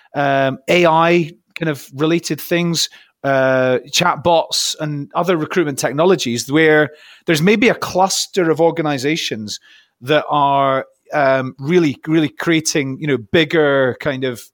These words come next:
bigger, um, I don't know, market, market penetration. At some point, of course, yeah, absolutely. If we become, if we continue to grow our reputation, grow our market position and become successful,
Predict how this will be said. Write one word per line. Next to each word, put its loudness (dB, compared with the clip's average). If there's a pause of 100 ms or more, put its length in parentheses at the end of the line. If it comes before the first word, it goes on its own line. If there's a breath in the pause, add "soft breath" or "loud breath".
bigger, -2 (140)
um, -8 (600 loud breath)
I -4
don't 2
know, 0
market, 0
market 0
penetration. 0 (260 loud breath)
At 0
some 2
point, 2
of -6
course, 0
yeah, 0
absolutely. 0
If -2
we 2
become, -2 (260)
if -4
we 0
continue -2
to 0 (340 soft breath)
grow 4
our 6
reputation, -4 (440 soft breath)
grow 4
our 6
market -2
position -4
and -10
become -8
successful, -6